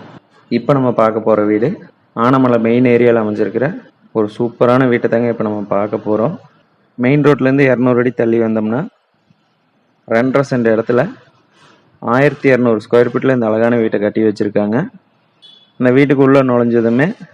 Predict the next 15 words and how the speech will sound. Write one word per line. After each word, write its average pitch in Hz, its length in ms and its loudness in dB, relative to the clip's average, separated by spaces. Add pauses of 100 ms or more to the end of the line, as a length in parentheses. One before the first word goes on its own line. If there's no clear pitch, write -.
(920)
ஒரு 110 140 -4
கார் 117 340 0
பார்க்கிங் 110 400 0
இருக்குங்க. 107 320 -4 (1000)
அப்படியே 123 300 2
ஸ்டெப்ஸ் - 320 -2
ஏறி 131 100 2
உள்ள 117 240 2
போனோம்னா 113 460 -2 (1300)
ஒரு 110 200 2
ஹாலு, 117 400 4 (1120)
ஹால்ல 135 280 4
இருந்து 131 160 0
ரைட் 117 300 0
சைடு 123 220 0